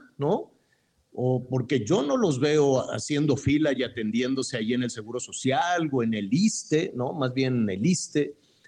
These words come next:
este, que les diga, Oiga, sí, te voy a atender, pero vete a la farmacia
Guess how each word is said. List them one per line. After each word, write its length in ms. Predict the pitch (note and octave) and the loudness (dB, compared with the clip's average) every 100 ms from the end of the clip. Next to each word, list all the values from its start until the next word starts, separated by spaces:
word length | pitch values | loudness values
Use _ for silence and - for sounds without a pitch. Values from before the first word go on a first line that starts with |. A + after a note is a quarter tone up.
| _ _ - | _ _ -8
este, 1040 | A#2 A2+ A2 - B2 A2+ A2 G#2+ G#2 - - G#2+ | -2 -2 -2 -4 0 2 4 2 2 -2 -8 -8
que 120 | - A#2+ | 0 0
les 180 | A#2+ | 2
diga, 260 | A2+ C3+ C#3 | 4 4 4
Oiga, 480 | - C3 D#3 E3 D#3+ | 0 2 4 4 2
sí, 240 | - F3 | 2 0
te 120 | F3 | 2
voy 160 | D#3 F3 | 4 4
a 60 | F#3+ | 2
atender, 440 | F#3 D3+ D3+ C#3+ | 0 2 2 2
pero 180 | C#3+ B2+ | 2 4
vete 220 | D3 E3 | 2 2
a 40 | F3+ | -2
la 80 | |
farmacia 640 | - C#3+ C#3 D#3 - F3 | 0 -2 0 0 2 0